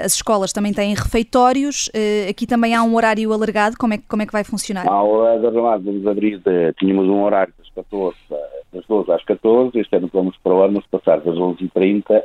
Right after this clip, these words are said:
Speaker 2: às quinze horas, de forma a que os alunos, relativamente ao terceiro ciclo, ao segundo e terceiro ciclo de ensino secundário, como temos organizados em turnos, estamos convencidos que iremos ter menor pressão nos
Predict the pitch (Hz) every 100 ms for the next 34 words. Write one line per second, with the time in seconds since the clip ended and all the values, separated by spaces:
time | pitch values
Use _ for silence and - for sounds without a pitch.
0 | - 92 90 - 104 110 101 85 73 67
1 | - - - 98 92 95 95 107 113 127
2 | _ _ - - - _ - - 135 104
3 | 80 - _ - - - 135 151 143 156
4 | 156 131 151 147 143 - 151 143 139 -
5 | - 120 - - 82 76 69 85 98 120
6 | 107 98 - 117 113 - 107 104 113 104
7 | - 117 107 92 78 71 - _ _ -
8 | - - 52 - - - - 101 101 120
9 | 113 113 110 110 101 110 107 123 117 101
10 | 87 - - - - - - 95 - 98
11 | 101 117 107 92 - 117 107 104 98 -
12 | 101 90 - - 101 110 123 113 - -
13 | - 110 90 87